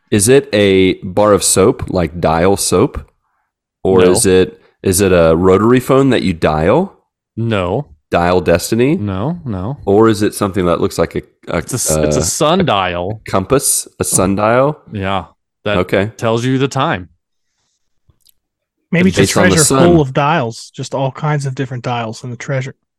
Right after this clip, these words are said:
Speaker 1: Mm.
Speaker 2: No, I, t-, so this is probably way out there, but the
Speaker 1: Okay.
Speaker 2: way the movie
Speaker 1: Let's
Speaker 2: is
Speaker 1: hear it.
Speaker 2: shot,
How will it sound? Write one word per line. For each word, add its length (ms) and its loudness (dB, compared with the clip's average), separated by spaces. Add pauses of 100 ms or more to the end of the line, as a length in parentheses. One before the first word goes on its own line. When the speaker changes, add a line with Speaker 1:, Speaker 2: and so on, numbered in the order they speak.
(220)
Speaker 1:
Mm. 440 -2 (1160)
Speaker 2:
No, 300 0
I, 220 -4 (200)
t-, 180 -2
so 600 2 (260)
this 180 0
is 100 -2
probably 420 0
way 260 2
out 200 0
there, 300 -4 (320)
but 120 -2
the 80 2
Speaker 1:
Okay. 160 0
Speaker 2:
way 240 4
the 140 0
movie 340 4
Speaker 1:
Let's 180 0
Speaker 2:
is 60 4
Speaker 1:
hear 100 4
it. 20 2
Speaker 2:
shot, 140 -8